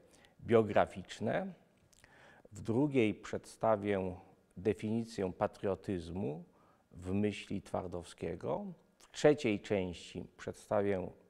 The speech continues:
wady patriotyzmu polskiego w ujęciu Twardowskiego i wreszcie ostatnia część będzie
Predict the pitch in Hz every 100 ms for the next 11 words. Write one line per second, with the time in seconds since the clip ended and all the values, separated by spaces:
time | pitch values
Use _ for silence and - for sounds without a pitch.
0 | - 87 98 113 107 98 - 95 - 95
1 | 87 107 95 95 - - _ _ - 95
2 | - - 90 85 82 - 90 98 104 98
3 | 95 - - 85 - _ - - - _
4 | _ _ _ - 98 90 87 - - 123
5 | 139 165 160 156 - _ _ _ - -
6 | - 151 123 123 - - - 110 101 -
7 | - _ _ _ _ - - - - 110
8 | 101 139 143 120 120 117 - 104 101 98
9 | - - 87 90 92 90 90